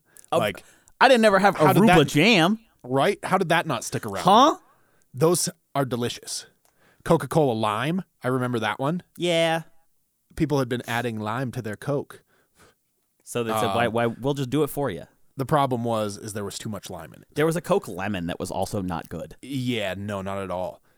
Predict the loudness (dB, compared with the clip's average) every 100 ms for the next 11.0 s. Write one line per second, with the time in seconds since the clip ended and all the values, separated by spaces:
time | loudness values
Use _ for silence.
0 | _ -6 -2 -2 -6 -12 -8 -6 -6 -6
1 | -8 -8 -10 -12 -12 -12 -14 -16 -20 _
2 | _ _ _ -10 -6 -6 -8 -10 -10 -4
3 | -2 -2 -2 -2 -2 -8 -14 -8 -6 -4
4 | -6 -4 -2 -2 -2 -6 -8 _ _ _
5 | _ _ _ _ _ _ _ _ _ -10
6 | -6 -6 -8 -12 -14 -14 -18 _ -16 -14
7 | -12 -12 -14 -16 -16 -16 -14 -16 -20 _
8 | -6 -4 -2 -4 -10 -20 _ -10 -8 -6
9 | -8 -12 -16 -20 _ 2 4 4 2 -2
10 | 0 0 2 0 -2 -6 -8 -8 -10 -14